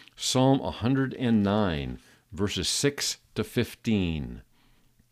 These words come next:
"Appoint a wicked man against him." This is apparently not against a group, but an individual. "Appoint a wicked man against him. Let an accuser stand at his right hand.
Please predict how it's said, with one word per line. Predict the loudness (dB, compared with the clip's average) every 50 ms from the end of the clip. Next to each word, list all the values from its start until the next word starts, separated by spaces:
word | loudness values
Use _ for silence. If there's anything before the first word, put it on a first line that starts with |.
| _ _ _ _ _ _ _ _ _ _ -20 _ -20 _ _ _ _ _ -10
"Appoint | -10 -4 2 6 8 8 8 6 4
a | 2 2
wicked | 2 6 6 6 6 6 4 2 4
man | 4 4 4 4 4 4 2 0
against | -2 -2 2 4 6 6 6 6 4 -2 2
him." | 2 4 4 2 0 -2
This | -4 -4 -2 0
is | 0
apparently | -2 0 2 2 2 2 2 0 -2
not | -2 0 0 -2
against | 0 0 -2 -2 -2 -4 -6
a | -8
group, | -4 -2 -2 -2 -2 -2
but | -6 -6
an | -4 -4 -2
individual. | -2 -2 -2 0 -2 -2 -2 -2 -6 -8 -10 -14 _ _ -20 -20 -20 -20 -20 -20 -4 -2
"Appoint | -2 0 6 8 10 10 10 8
a | 6 6
wicked | 8 8 6 8 8 4 4 4
man | 2 4 4 4 2 2 -2
against | -4 2 6 6 8 8 6 4 0 0
him. | 0 0 0 0 -4 -8 -12 -20 -20 -8 _
Let | 2 4 6 8
an | 8 6 6
accuser | 4 2 -2 4 6 8 8 8 6 6 4 4
stand | 2 0 0 2 4 4 6 6 6 4
at | 4 4
his | 4 4 4 4 4
right | 4 4 4 4 2
hand. | 0 0 2 2 2 0 -2 -4 -6 -10